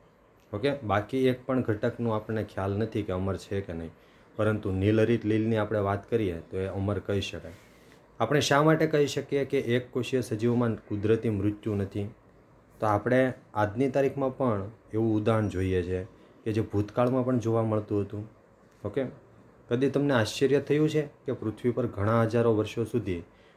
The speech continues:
વનસ્પતિ અને પ્રાણીઓ ખૂબ જ વિશાળ સંખ્યામાં અસ્તિત્વ ધરાવતા હતા? તો ખરેખર આ સૃષ્ટિનો આમ તો પાંચ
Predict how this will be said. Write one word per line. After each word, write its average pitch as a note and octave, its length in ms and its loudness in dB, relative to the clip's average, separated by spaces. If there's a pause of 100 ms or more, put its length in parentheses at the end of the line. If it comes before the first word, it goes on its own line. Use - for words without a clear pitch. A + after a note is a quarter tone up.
(140)
વનસ્પતિ A#2 540 -2
અને A2+ 140 2
પ્રાણીઓ G#2+ 400 0
ખૂબ G#2 300 -2
જ G#2 100 2
વિશાળ G#2+ 340 0
સંખ્યામાં G#2+ 520 -2
અસ્તિત્વ G2+ 360 -4
ધરાવતા G2 480 -2
હતા? G#2 260 -4 (680)
તો G2+ 80 -2
ખરેખર A2+ 760 2 (120)
આ G#2 120 0
સૃષ્ટિનો G#2+ 580 -4
આમ G#2+ 160 0
તો A2 340 0 (840)
પાંચ A2+ 220 -2